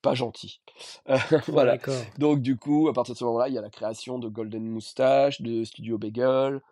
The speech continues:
Speaker 1: Un an après nous, bizarrement, après le Golden
Speaker 2: Donc,
Speaker 1: Show.
Speaker 2: vous aviez rien à voir avec, euh, le Golden, le Golden Moustache,
Speaker 1: Ils nous
Speaker 2: alors ?
Speaker 1: ont volé le nom.
Speaker 2: Ils vous ont, <laughs> c'est fou, ça, quand
Speaker 1: Ouais.
Speaker 2: même.
Speaker 1: Ils sont venus.
Speaker 2: Une
Speaker 1: Le mec est
Speaker 2: dinguerie,
Speaker 1: venu
Speaker 2: ça.
Speaker 1: sur la péniche.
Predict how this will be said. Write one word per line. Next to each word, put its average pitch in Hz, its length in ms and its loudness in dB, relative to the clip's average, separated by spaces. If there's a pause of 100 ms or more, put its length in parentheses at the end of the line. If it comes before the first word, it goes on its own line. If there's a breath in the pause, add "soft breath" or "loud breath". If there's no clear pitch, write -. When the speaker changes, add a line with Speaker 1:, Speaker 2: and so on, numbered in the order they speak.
(120)
Speaker 1:
Un 165 200 2
an 185 200 0
après 180 300 -8
nous, 233 160 -14 (180)
bizarrement, 127 420 -8
après 127 180 -8
le 120 80 -10
Golden 120 260 -8
Speaker 2:
Donc, 143 100 -2
Speaker 1:
Show. 139 60 -4
Speaker 2:
vous 156 140 0
aviez 160 280 2
rien 196 340 2
à 180 60 2
voir 190 200 0
avec, 165 240 -2
euh, 139 640 2
le 135 120 0
Golden, 147 440 2
le 156 100 4
Golden 147 320 2
Moustache, 147 340 -2
Speaker 1:
Ils 123 60 -4
nous 110 80 -4
Speaker 2:
alors ? 131 120 0
Speaker 1:
ont - 20 0
volé 131 400 -2
le 139 60 -4
nom. 110 200 -8 (260)
Speaker 2:
Ils 151 100 2
vous 147 80 2
ont, - 20 2
<laughs> - 160 -8
c'est - 180 -8
fou, 247 160 -2
ça, 180 160 -6
quand 147 120 -6
Speaker 1:
Ouais. 139 80 0
Speaker 2:
même. 143 80 -6 (100)
Speaker 1:
Ils 147 100 -4
sont 147 160 0
venus. 202 280 -6 (360)
Speaker 2:
Une 143 120 0
Speaker 1:
Le 139 60 2
mec 165 120 2
est 143 40 0
Speaker 2:
dinguerie, 139 100 6
Speaker 1:
venu 135 100 4
Speaker 2:
ça. - 60 -2
Speaker 1:
sur 117 100 0
la 95 80 2
péniche. - 520 -4